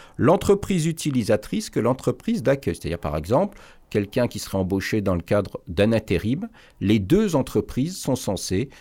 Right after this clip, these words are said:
vérifier le fait que l'étranger est bien en situation régulière sur le plan du travail. Secondo, ces employeurs ne doivent pas avoir être condamnés,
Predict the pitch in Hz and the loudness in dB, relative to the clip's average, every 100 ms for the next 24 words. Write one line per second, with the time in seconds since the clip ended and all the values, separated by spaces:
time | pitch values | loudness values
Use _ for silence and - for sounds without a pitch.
0 | - 90 147 131 104 - 82 95 - - | -12 0 2 2 -2 -6 -4 -4 -8 -20
1 | - - 104 - 117 - 113 101 107 - | -12 0 2 4 0 0 0 2 0 0
2 | 92 82 139 107 131 139 - - - 120 | -2 0 -2 2 0 0 -6 -6 -4 -2
3 | 110 - 104 95 82 87 170 - 190 139 | -4 -2 0 0 0 0 0 0 2 4
4 | - 156 139 - - - - _ _ - | 4 0 -2 -4 -8 -10 -16 _ _ -12
5 | - 226 151 117 135 240 311 - - - | 0 2 4 4 4 2 0 -12 -20 -20
6 | - - 147 135 147 143 113 151 233 143 | -18 -2 2 4 4 4 2 4 4 4
7 | 107 160 - - 233 349 - - 120 147 | 4 2 0 0 2 2 0 2 4 6
8 | 135 113 - 101 - 190 156 117 107 | 4 0 2 0 4 2 4 4 4